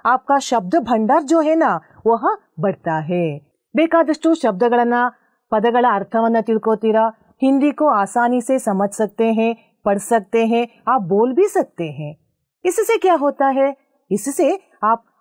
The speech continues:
एग्जाम में बहुत अच्छे-अच्छे अंक को पा सकते हैं, ಒಳ್ಳೆ ಮಾರ್ಕ್ಸ್ ಬರುತ್ತೆ, आप बहुत अच्छे-अच्छे पढ़ाई कर सकते हैं, हायर एजुकेशन कर सकते हैं। और उसके बाद आप एक दिन बहुत बड़े आदमी बन जाएंगे। ಪ್ರತಿಯೊಬ್ರು ಕೂಡ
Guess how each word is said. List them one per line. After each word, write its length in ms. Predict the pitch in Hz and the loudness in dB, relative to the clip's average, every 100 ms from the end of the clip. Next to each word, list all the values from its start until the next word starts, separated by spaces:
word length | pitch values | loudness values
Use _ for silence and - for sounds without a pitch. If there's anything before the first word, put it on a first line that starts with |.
| _ _ _ - | _ _ _ -4
एग्जाम 400 | 202 165 233 240 | -4 0 0 2
में 240 | 233 240 - _ _ 151 | 2 0 -2 _ _ -4
बहुत 280 | 196 247 - | -2 -2 -2
अच्छे-अच्छे 540 | 185 180 247 226 214 240 | -6 -4 0 0 0 -4
अंक 320 | 180 190 240 | -2 -4 -4
को 160 | 233 | -2
पा 180 | 240 226 | 0 0
सकते 320 | 220 220 - | -2 -4 -2
हैं, 300 | 226 226 233 226 _ - | -2 0 -2 -4 _ -2
ಒಳ್ಳೆ 260 | 214 233 | 0 2
ಮಾರ್ಕ್ಸ್ 360 | 226 208 208 - | 2 0 -2 -4
ಬರುತ್ತೆ, 480 | 208 208 - 214 220 _ _ - | -2 -2 -2 -4 -4 _ _ -2
आप 160 | 233 190 | -2 0
बहुत 260 | 214 262 | -2 -2
अच्छे-अच्छे 540 | - 190 - 233 208 240 | -2 -4 0 0 0 -2
पढ़ाई 380 | 202 185 208 | 0 0 0
कर 140 | 240 220 | 0 -2
सकते 380 | - 220 - 220 | -2 -4 -2 0
हैं, 260 | 226 226 - _ - | 0 -2 -6 _ -6
हायर 280 | 196 233 302 | 0 2 2
एजुकेशन 500 | 247 247 240 240 233 | 2 0 0 -2 -2
कर 140 | 220 | -2
सकते 420 | 202 226 190 233 | -2 -6 -4 -2
हैं। 280 | 226 233 233 _ - | 0 -2 -4 _ -4
और 160 | 202 202 | 0 0
उसके 260 | 196 247 | 0 0
बाद 240 | 220 269 440 _ - | 2 2 0 _ -6
आप 220 | 185 190 _ - | -4 -4 _ -2
एक 200 | 302 233 | -2 0
दिन 200 | 294 254 | -2 -2
बहुत 280 | 180 196 | -2 -4
बड़े 320 | 143 175 208 339 - | -4 -4 -2 -4 -4
आदमी 340 | 170 170 330 | -6 -4 -4
बन 180 | 214 151 | -4 -6
जाएंगे। 560 | 151 139 139 135 143 147 _ _ _ _ _ _ _ - | -6 -10 -10 -12 -14 -16 _ _ _ _ _ _ _ -8
ಪ್ರತಿಯೊಬ್ರು 500 | 185 214 220 214 220 | -6 0 0 0 0
ಕೂಡ 180 | 220 | 2